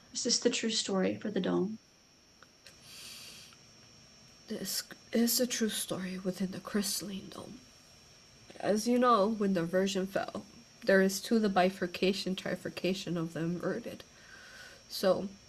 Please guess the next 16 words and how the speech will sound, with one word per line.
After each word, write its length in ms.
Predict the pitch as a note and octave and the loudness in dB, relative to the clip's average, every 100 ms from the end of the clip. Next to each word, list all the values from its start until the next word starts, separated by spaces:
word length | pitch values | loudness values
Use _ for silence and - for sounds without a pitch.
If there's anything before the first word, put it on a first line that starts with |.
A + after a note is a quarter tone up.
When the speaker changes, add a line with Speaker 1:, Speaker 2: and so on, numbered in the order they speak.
| - - - - - - - - | -20 -20 -18 -16 -16 -20 -20 -4
Speaker 2:
here 280 | G#3+ G#3 | 2 4
we 120 | A3+ A#3 | 4 2
keep 260 | - B3+ | 0 -2
the 80 | A#3+ | 0
dark 280 | A#3 G#3+ A#3+ | 4 4 4
entities 540 | A#3+ A#3+ A3 G3+ F#3+ | 2 0 0 -2 -2
inside, 600 | F#3+ F3 B3 C#4 F#3+ A3 - - - - - - - | -2 2 4 6 4 2 -6 -16 -20 -20 -20 -20 -8
but 140 | - - | -6 -6
here 400 | - G#3 G3+ G#3 | 2 6 8 8
the 120 | G3 | 6
dark 280 | G3 G3 G3+ | 4 4 4
entities 480 | G#3 G#3 - F#3+ - | 2 0 0 -2 -2
keep 340 | - F#3+ - | -2 -2 2
you 240 | A#3+ B3+ | 4 4
also 420 | F3 D3+ D#3+ - F3 | 4 2 -2 -2 0
inside, 560 | E3 E3+ F3+ - - | 0 0 -2 -4 -8